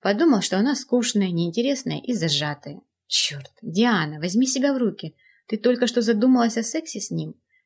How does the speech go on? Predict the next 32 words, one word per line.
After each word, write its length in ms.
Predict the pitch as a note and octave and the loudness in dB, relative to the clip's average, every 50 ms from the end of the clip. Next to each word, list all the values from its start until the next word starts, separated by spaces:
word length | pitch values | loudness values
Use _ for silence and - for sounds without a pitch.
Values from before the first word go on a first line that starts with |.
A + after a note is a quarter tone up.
| _ | _
Щеки 320 | - - - G#3 G3+ G3+ F#3+ | -6 -2 -2 0 2 0 0
девушки 440 | E3+ F#3 F3+ F3+ F3+ - - - | 2 2 2 2 0 -2 -6 -10
покрылись 480 | - - E3+ - E3+ F3 E3 E3 E3 - | -8 -8 -6 -4 -4 -4 -2 -4 -4 -4
румянцем. 640 | E3+ E3 E3 E3 D#3 D3+ D3+ - - - D#3 D#3 _ _ _ _ _ _ _ - | -2 -2 -2 -2 -2 -4 -6 -6 -8 -8 -8 -10 _ _ _ _ _ _ _ -2
Она 200 | - G#3 G#3+ G#3+ | 0 2 4 6
не 120 | A3+ A#3 | 4 4
хотела 360 | A3+ B3 B3+ C4 B3 A3+ F#3 E3+ | 2 0 -2 0 2 2 2 2
признаваться 640 | - E3+ E3+ E3 F3 F#3 G#3+ B3 A#3+ A#3+ - D#3+ | 0 0 -2 0 0 0 0 -2 -2 -4 -4 -2
самой 320 | - - F3+ F#3+ G#3+ A#3+ | -2 -2 0 0 0 0
себе, 480 | A#3 - - B3 A3 G3 F#3+ E3+ D#3+ E3 _ _ _ _ - | 0 0 -2 -2 -2 -2 -2 -2 -4 -6 _ _ _ _ -2
но 160 | G#3 G#3+ G#3 F#3+ | 2 2 4 4
да, 220 | E3+ D#3+ D#3 D3+ D3+ | 4 2 0 -2 -4
она 120 | D#3 D#3+ | -4 -4
действительно 760 | D#3+ D#3+ D#3+ - - - - A3+ A#3+ A#3+ - E3 E3 G#3 G3 - _ _ | -4 -4 -4 -4 -4 -2 -2 -2 -2 -2 -4 -8 -8 -10 -12 -16 _ _
втайне 360 | - F#3+ G3+ G#3 F3 D#3+ D#3+ | -8 -6 -6 -6 -6 -6 -4
желала 480 | D#3 E3 D#3+ D#3 D#3 D#3 D#3 D3+ D#3+ - - | -4 -4 -4 -4 -6 -6 -8 -10 -12 -14 -14
этого. 480 | - - - - - G#3+ A3 G#3 G3+ - _ _ _ _ _ _ _ | -16 -16 -16 -16 -16 -14 -14 -14 -14 -18 _ _ _ _ _ _ _
"Какой 220 | F#3 - C4 C4 C4 | -10 -6 -6 -6 -2
позор! 600 | - C4+ B3 A3 G3 E3+ E3+ D#3 D3 C3+ - _ _ _ _ _ _ _ _ - | -2 0 0 0 0 0 0 -2 -4 -6 -10 _ _ _ _ _ _ _ _ -2
Ведь 160 | F3 G#3 G3 | 0 2 4
наверняка 600 | A3 A3+ A3 A#3 A#3 A#3+ C4 B3+ C4 - F#3+ F3 | 6 6 6 6 6 6 4 4 2 0 -2 0
такие 360 | F3 F#3 F3 - G#3 A3 A3+ | 0 -2 0 2 4 4 6
уверенные 540 | A3 G#3 G#3 B3 C4 G#3+ G3 F#3 F#3 F3+ - | 6 4 4 4 4 4 4 2 2 2 2
и 80 | G3+ | 2
обаятельные 680 | G#3+ G#3 G3 G#3+ A3+ A#3 B3+ B3+ A#3 A3 G3+ G3 F#3+ G3 | 2 4 4 4 4 4 4 2 2 2 2 2 2 0
парни 480 | G3 - B3+ C#4 C4+ A3 F3+ E3+ E3 - _ _ _ - | 0 -2 -2 0 0 -2 -4 -6 -8 -10 _ _ _ 0
привыкли 380 | A3 A#3+ B3+ E4 D#4+ D#4+ B3 | 0 2 2 2 2 0 0
снимать 400 | A3+ - A#3 A#3 A#3+ C4 C4+ A3+ | -2 2 4 4 4 4 4 2
с 40 | A3 | 0
девушек 440 | G3+ A#3 B3+ B3 A3+ - - G#3+ - | 0 2 2 2 0 -2 -4 -6 -4
кружевные 580 | - G#3+ A3+ G#3 A3+ A#3 A3 A3+ A#3+ B3 A#3+ | -2 -2 0 2 2 4 4 4 4 2 0
стринги". 640 | A#3 - - - F#3 F3 E3 D#3+ D#3 C#3+ E3 E3 - | -2 -6 -8 -8 -4 -4 -2 -2 -4 -6 -8 -12 -16